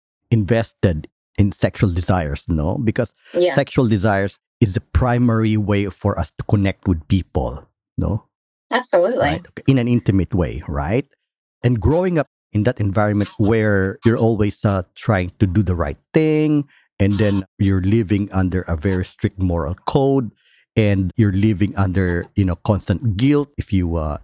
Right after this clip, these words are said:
Speaker 1: ever stray outside of that, you know, of those, uh, moral codes. So can you tell us about that experience,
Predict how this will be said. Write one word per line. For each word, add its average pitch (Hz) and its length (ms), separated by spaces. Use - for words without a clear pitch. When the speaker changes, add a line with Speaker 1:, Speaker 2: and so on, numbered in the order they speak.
Speaker 1:
ever 90 460
stray 98 580
outside 101 560
of 80 160
that, 76 240
you - 80
know, 71 120
of - 180
those, 80 380
uh, 78 320
moral 90 360
codes. - 460
So 127 240
can 160 120
you 190 140
tell 214 120
us - 100
about 135 220
that 117 120
experience, 139 580